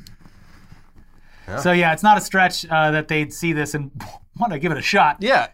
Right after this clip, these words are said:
Speaker 2: Yeah, why
Speaker 1: Of course
Speaker 2: not?
Speaker 1: they would.
Speaker 2: Yeah.
Speaker 1: These, the, the, the military has so much fucking money. We just give them all of our money and you're like,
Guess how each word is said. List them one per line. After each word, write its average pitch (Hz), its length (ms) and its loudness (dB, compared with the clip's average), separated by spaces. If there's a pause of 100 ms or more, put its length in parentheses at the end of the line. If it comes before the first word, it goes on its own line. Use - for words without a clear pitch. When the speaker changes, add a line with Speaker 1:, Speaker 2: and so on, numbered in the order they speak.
(160)
Speaker 2:
Yeah, 311 120 6
why 269 140 6
Speaker 1:
Of 269 60 6
course - 160 6
Speaker 2:
not? - 60 -6
Speaker 1:
they 185 120 4
would. 107 220 -4 (100)
Speaker 2:
Yeah. 247 260 2
Speaker 1:
These, 220 140 2
the, 226 80 -2
the, 208 920 -6
the 254 60 -6
military 247 460 2
has 135 180 -2
so - 300 -2
much 120 220 -6
fucking 123 480 -6
money. 104 200 -8
We 214 120 -6
just 147 260 -8
give 175 220 2
them 151 320 0
all 202 240 6
of 185 60 4
our 175 100 2
money 151 220 2
and 139 80 0
you're 131 100 -2
like, 117 240 -4